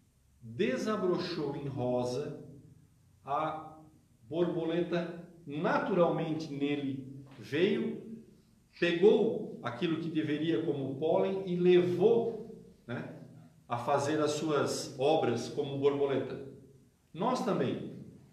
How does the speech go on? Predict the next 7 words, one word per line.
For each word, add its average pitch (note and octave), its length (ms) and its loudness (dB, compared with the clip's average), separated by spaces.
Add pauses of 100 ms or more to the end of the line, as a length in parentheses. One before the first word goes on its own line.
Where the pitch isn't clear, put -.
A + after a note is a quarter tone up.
(220)
enquanto F3+ 360 -2
fechados F3+ 1200 0 (300)
nas B2+ 300 -2
nossas C#3+ 540 0
vidas, - 640 -2 (720)
é, C3+ 840 0 (400)
não G3+ 560 -2